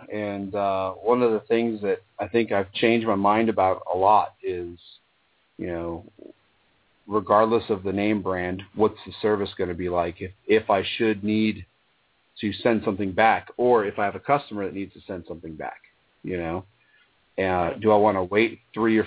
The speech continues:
four or five weeks to get a, a reel back from, from the manufacturer, and maybe it's fixed, maybe it still sounds like a coffee grinder?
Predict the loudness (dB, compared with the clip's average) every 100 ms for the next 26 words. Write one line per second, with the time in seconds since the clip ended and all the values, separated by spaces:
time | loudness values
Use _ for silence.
0 | 2 4 6 4 2 2 2 0 -6 -6
1 | -10 -8 -2 0 0 -2 -4 -6 -4 -4
2 | 0 2 2 -2 -6 -6 -6 -4 -2 0
3 | -2 0 2 2 -2 0 2 0 -4 -8
4 | -4 0 2 2 0 0 0 0 -2 -4
5 | -2 -2 -4 -2 -4 0 2 2 -2 -2
6 | 0 2 0 0 0 2 -2